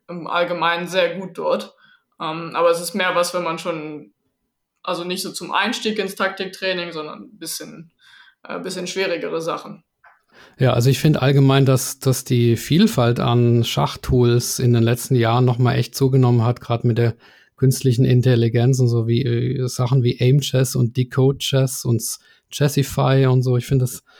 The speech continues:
Speaker 2: auch sehr interessant, aber, ähm, ja, ich höre schon, also die, das Herz der Spitzenspieler schlägt immer noch ganz klar für Chessbase, ja.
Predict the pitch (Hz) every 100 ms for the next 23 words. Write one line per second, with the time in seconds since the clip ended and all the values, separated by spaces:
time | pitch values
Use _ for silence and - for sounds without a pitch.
0 | - _ - 120 113 131 131 123 123 -
1 | 123 131 - 113 117 110 _ _ _ -
2 | 131 120 120 113 - 139 117 - 143 139
3 | 131 117 113 110 110 - _ _ _ _
4 | 131 - 139 143 135 - 139 139 151 -
5 | 143 135 131 - 135 143 147 147 143 -
6 | 143 - 151 139 135 - 143 - 120 110
7 | 107 - 120